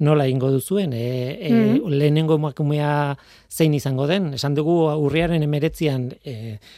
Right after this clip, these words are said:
Speaker 1: e, Zientziaren izarrak liburuaren aurkezpena izango dela gutxi gora, bueno, aurkezpena edo berra aurkezpena, ze bere garaian aurkeztu zen, baina bigarrenetik aurrera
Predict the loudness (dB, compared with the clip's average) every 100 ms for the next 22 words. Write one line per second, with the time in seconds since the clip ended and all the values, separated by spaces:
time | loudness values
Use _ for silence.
0 | -14 -8 -4 -4 0 0 2 2 2 2
1 | 2 2 0 -2 -4 -2 0 0 0 -2
2 | -4 -4 -4 -4 -4 -4 -4 -4 -4 -4
3 | -2 -4 -6 -8 -8 -8 -8 -4 -4 -2
4 | -4 -4 -4 -4 -6 -8 -8 -6 -4 -6
5 | -6 -14 -20 _ -8 -4 -4 -4 -4 -4
6 | -6 -6 -6 -6 -2 0 -2 -6 -20 -20
7 | -20 -10 -2 0 0 -2 -4 0 2 2
8 | 0 0 0 0 2 0 0